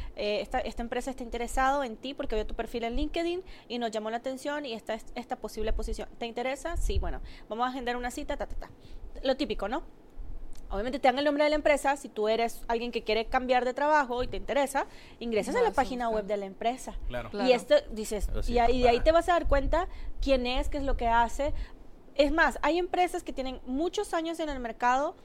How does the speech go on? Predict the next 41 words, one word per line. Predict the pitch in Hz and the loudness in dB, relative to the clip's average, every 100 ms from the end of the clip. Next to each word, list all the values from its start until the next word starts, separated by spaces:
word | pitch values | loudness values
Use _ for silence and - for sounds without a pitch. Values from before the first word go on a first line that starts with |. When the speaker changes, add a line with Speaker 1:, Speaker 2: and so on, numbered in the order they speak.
| - - - - | -10 -10 -10 -8
Speaker 1:
son | 254 | -6
empresas | 285 294 320 302 | -4 -2 -2 -2
muy | 311 | -4
sólidas | 277 294 285 302 302 | 0 2 2 0 -2
y | 302 | -6
sus | 262 262 | -6 -4
páginas | - 262 302 294 | -4 -4 -6 -10
están | 262 254 233 | -10 -10 -8
muy | 254 302 | -4 -4
obsoletas | 294 247 233 254 | -2 -2 -4 -4
que | - | -8
parecen | - 202 247 | -6 -6 -6
de | 240 | -8
mil | 214 | -8
novecientos | 226 220 220 208 | -8 -10 -10 -10
noventa | 214 202 180 | -10 -10 -8
y | |
cuatro. | - - - | -8 -10 -12
Speaker 3:
Claro, | 131 120 110 | -12 -12 -12
sí. | - 123 190 | -14 -8 -6
Speaker 4:
<laughs> | - | -8
Sí. | - - | -10 -16
Speaker 3:
En | 127 123 | -10 -4
Speaker 1:
Sí. | |
Speaker 3:
Geocities, | 135 320 151 - 120 | -2 0 -2 -2 -2
Speaker 4:
Así | 113 143 | -2 0
Speaker 3:
de, | 139 | 0
Speaker 4:
es. | - | 0
Speaker 3:
sí. | 123 | -10
Speaker 1:
Sí, | - 320 320 247 | -4 0 0 2
JavaScript, | 240 233 220 - 240 | 4 4 0 -6 -6
Speaker 3:
En | 240 | -6
Yahoo, | 220 | -4
Speaker 1:
bueno, | 233 220 | -2 -2
no | 240 | -2
es | |
Speaker 3:
Geocities. | 240 247 220 | -2 -2 -4
Speaker 1:
Java-, | |
no, | 240 | -6
ahorita, | 262 - 240 | -6 -4 -4
tú, | - | -4